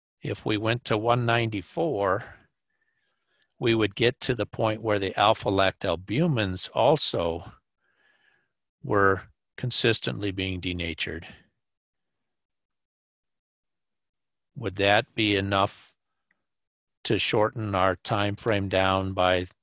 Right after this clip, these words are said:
three or four minutes and still get the same impact?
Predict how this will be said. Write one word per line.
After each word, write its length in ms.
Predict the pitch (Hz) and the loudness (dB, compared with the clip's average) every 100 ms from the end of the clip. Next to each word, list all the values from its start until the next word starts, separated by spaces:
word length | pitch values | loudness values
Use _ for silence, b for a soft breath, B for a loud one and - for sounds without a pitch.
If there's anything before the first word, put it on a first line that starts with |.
| _ | _
three 220 | 95 95 | -4 -2
or 80 | 92 | -2
four 280 | - 92 | -2 -2
minutes 500 | 90 127 101 - - - | -2 -2 -2 -4 -8 -10
and 120 | - 82 | -10 -10
still 260 | - 104 | -6 -4
get 160 | 90 85 | -4 -6
the 120 | 82 | -6
same 300 | - 87 85 | -6 -8 -6
impact? 540 | 95 90 69 52 - | -8 -8 -10 -12 -18